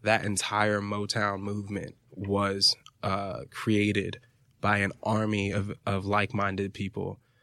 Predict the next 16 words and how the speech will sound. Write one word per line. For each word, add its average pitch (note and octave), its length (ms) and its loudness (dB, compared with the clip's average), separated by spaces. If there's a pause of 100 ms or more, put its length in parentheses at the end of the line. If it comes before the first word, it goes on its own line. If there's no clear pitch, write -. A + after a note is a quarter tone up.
(260)
Um, G2 400 2
and G#2+ 100 -2
I G#2+ 60 2
think A2 200 0
the A2 80 0
big A2 280 4
thing A2 200 2
that G#2 140 2
you G2+ 120 0
see G#2 240 2
on G2+ 180 2
that F#2+ 140 -4
stage G2+ 680 4
is G2+ 280 2
just - 340 0
how G2 720 -2